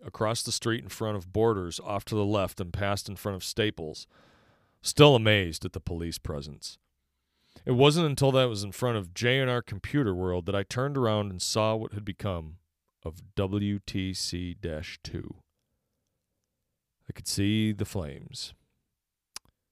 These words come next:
From what amounted to six blocks away from the building and sixty floors down, I could see the flames.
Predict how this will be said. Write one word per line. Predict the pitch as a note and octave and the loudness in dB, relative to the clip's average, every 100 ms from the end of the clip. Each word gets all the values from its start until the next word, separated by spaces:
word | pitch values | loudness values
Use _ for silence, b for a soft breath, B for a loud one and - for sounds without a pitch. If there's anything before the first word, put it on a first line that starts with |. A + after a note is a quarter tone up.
| _ _ | _ _
From | _ E2 | _ -10
what | F#2 G2 | -8 -8
amounted | F#2+ F#2 G#2+ C3 B2+ | -8 -4 -2 -4 -6
to | - | -6
six | - - - - | -4 -4 -4 -6
blocks | A#2 A2 A2 - | 0 0 0 -2
away | A2+ G#2+ G#2 | 0 2 0
from | A2+ G#2+ | -2 -6
the | |
building | G2+ G#2 F#2 F2+ F2+ | 0 0 0 -2 -6
and | - F2 | -10 -8
sixty | - G#2 - G2 | -6 -6 -6 -8
floors | - G2 F#2+ F2+ F2+ | -4 0 0 0 -2
down, | - F2 D#2+ D#2+ G2+ C3+ _ _ _ - | -4 -4 -4 -10 -14 -20 _ _ _ -12
I | E2+ | -10
could | - E2 | -10 -8
see | - E2+ D#2 | -6 -6 -6
the | - | -10
flames. | - E2+ D2 - G2+ - | -10 -10 -10 -12 -14 -14